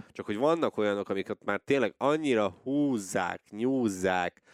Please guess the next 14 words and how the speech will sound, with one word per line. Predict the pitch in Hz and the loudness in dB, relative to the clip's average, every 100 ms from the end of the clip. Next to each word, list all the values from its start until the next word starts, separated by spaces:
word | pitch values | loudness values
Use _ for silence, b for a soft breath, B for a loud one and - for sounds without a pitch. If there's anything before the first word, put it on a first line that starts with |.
| B B | B B
vagy | 110 | 2
a | 120 | 2
másik | 139 135 123 120 | 2 0 -2 -6
pedig, | - 117 113 | -4 -4 -2
ugye, | 113 | 0
annyira | 107 175 135 101 | 0 2 0 -2
korán | - 117 98 87 | 0 0 0 -4
döntenek, | 82 80 - 92 95 | -10 -10 -8 -8 -4
lásd | 95 90 | -2 -2
ugye | 92 87 | -4 -10
például | 87 92 87 | -6 -6 -6
Fábio | - 90 85 80 | -4 -4 -4 -8
Quartararo | - 87 - - - 85 | -4 -4 -6 -10 -10 -10
tavaly, | 92 90 76 - | -8 -6 -6 -6